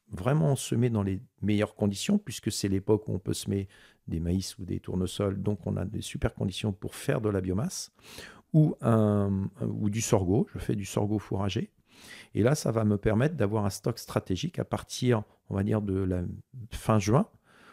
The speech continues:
euh, pour pouvoir faire pâturer mes animaux durant tout l'été, alors que les prairies ne fonctionnent plus. Ce qui fait que ça, je peux faire pâturer ça, euh, du sorgho multicoupe deux à trois fois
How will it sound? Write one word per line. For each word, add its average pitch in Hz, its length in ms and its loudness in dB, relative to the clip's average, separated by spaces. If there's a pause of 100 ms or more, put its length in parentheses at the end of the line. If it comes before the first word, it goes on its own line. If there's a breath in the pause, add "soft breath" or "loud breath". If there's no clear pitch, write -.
(200 soft breath)
euh, 101 180 2
pour 143 340 -4
pouvoir 110 400 4
faire - 200 -2
pâturer 107 380 0
mes 95 220 2
animaux 98 480 4
durant 110 320 2
tout - 180 -4
l'été, 120 440 2 (640)
alors 117 360 4
que 117 120 2
les 110 140 4
prairies 107 320 2
ne 110 80 2
fonctionnent 107 420 -2
plus. - 240 -10 (600 loud breath)
Ce - 140 -8
qui 127 80 2
fait 123 220 4
que 113 160 4
ça, 151 240 4
je 113 100 4
peux 107 180 0
faire - 220 -4
pâturer 107 400 0
ça, 110 380 0 (160)
euh, 90 340 -2
du 95 180 -4
sorgho 101 320 2
multicoupe 104 680 0 (100)
deux 101 160 0
à 104 80 4
trois - 280 0
fois 117 520 0